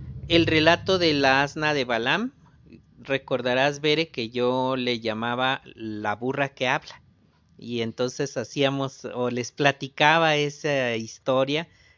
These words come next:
de manera emocionante. O la historia de las letras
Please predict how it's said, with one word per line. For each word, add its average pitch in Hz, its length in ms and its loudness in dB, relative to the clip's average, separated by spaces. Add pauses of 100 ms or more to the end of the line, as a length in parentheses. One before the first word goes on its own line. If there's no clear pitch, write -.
(140)
de 123 160 -2
manera 123 380 0
emocionante. 131 960 -4 (600)
O 131 520 4
la 127 160 2
historia 160 840 4
de 123 380 -2
las 113 320 -2
letras 139 800 -6